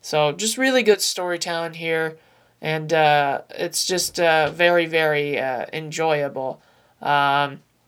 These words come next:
going back to the Christmas edition of SmackDown, um, Big E won the Intercontinental title, and that ended the show. And, uh, you know, hopefully this leads to what we've all been waiting for with Big E.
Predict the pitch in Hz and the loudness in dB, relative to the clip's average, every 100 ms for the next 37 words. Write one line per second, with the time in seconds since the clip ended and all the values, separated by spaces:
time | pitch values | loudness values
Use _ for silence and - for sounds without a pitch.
0 | _ _ _ _ - - 208 220 208 202 | _ _ _ _ -20 0 4 4 4 4
1 | 202 - 202 196 180 190 - 220 208 208 | 2 0 -6 -4 -4 -4 0 0 0 0
2 | 196 190 190 180 180 185 175 185 175 - | -2 0 -2 -2 0 0 0 0 0 0
3 | - 180 175 175 170 175 180 - _ _ | 0 0 -2 -2 -2 -2 -6 -14 _ _
4 | _ - 151 147 147 143 139 135 143 _ | _ -4 0 2 0 -2 -4 -10 -20 _
5 | _ _ _ 170 196 214 208 214 226 240 | _ _ _ 2 2 2 0 0 0 0
6 | 202 214 214 196 208 196 214 202 202 202 | 0 -2 -2 -4 -4 -2 0 0 2 2
7 | 196 - 190 202 233 - - _ _ _ | 2 6 6 6 2 -2 -18 _ _ _
8 | 165 160 170 175 165 175 190 180 185 - | -2 4 4 4 0 0 0 0 0 4
9 | 190 185 202 196 170 165 160 170 156 151 | 8 10 8 4 -6 -8 -2 4 6 6
10 | 147 139 - 220 202 185 226 254 233 226 | 4 2 0 2 6 6 6 4 2 0
11 | 208 202 180 196 185 - - 196 185 185 | 2 -2 -4 -6 -4 -4 -2 -4 -4 -4
12 | 180 175 156 170 - 170 - 165 175 170 | -4 -4 0 0 0 -6 0 4 4 2
13 | 170 160 156 170 170 180 180 180 180 175 | -2 -2 -4 -4 -4 -2 0 -4 -6 -4
14 | 175 180 185 190 | -4 -4 -6 -6